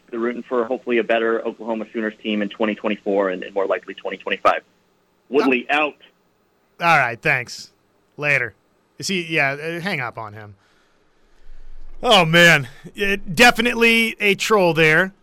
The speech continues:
Speaker 2: with David. None of those thoughts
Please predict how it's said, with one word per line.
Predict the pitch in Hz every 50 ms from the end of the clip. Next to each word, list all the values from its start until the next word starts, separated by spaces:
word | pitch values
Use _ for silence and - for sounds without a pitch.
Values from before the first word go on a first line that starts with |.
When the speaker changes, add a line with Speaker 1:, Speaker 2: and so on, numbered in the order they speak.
| _ _ _
Speaker 2:
with | 175 160 175 170 - 139 123
David. | 180 170 160 151 143 147 147 151 165 151 _ _ _ _ _ _ - - - -
None | 185 165 175 196 208 226
of | 240 220 160 160
those | 202 196 190 190 185 185 190 170 - - - - - _ _ _ _ _ _ _ _ _ _ _ _ _ _ _ _
thoughts | - - - 196 185 180 175 180 175 - -